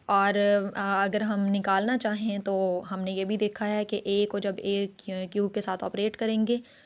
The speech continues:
हमें ए फ़ोर मिलेगा। ए फ़ोर चूँकि आइडेंटिटी होती है और ये हमें इस तरह से भी पता चल गया और टेबल से भी आसान तरीके से पता चल गया। जी, अगर हम ए स्क्वायर का इन्वर्स देखना चाहें तो इसमें हम ढूंढेंगे कि इस पूरे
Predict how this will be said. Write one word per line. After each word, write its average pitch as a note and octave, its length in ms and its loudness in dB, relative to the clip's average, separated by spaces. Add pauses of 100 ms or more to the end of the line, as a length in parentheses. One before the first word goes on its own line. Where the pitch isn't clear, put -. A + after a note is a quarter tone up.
(180)
हमें G3+ 220 0
ए G3+ 160 0
फ़ोर A3 280 2
मिलेगा। G#3+ 420 2
ए G3+ 180 0
फ़ोर G3 240 -2
चूँकि F#3+ 240 -6
आइडेंटिटी G#3+ 460 -2
होती A#3 320 0
है A3 120 0 (480)
और G3+ 240 4
ये G3+ 120 -2
हमें G3+ 320 -2
इस G#3 180 -6
तरह G3+ 160 -2
से A3 120 -4
भी A3 100 -2
पता A3 200 -4
चल G#3+ 180 -4
गया G#3+ 160 -2
और G#3 80 2
टेबल G3 300 -2
से F#3+ 160 -6
भी A3 160 -2 (120)
आसान F#3+ 280 -4
तरीके F#3+ 300 -6
से F#3+ 100 -6
पता G3 180 -12
चल G3+ 160 -10
गया। G3 220 -8 (500)
जी, G3+ 180 2 (360)
अगर B3 200 6
हम B3+ 280 4
ए B3+ 160 6
स्क्वायर C#4 400 2
का A#3+ 120 2
इन्वर्स A3 400 2
देखना A3 280 0
चाहें G3+ 440 -2
तो G3+ 180 -6
इसमें A#3 480 0
हम G#3 200 0
ढूंढेंगे G#3 520 2
कि G#3 100 -2
इस G#3+ 160 0
पूरे A#3 320 4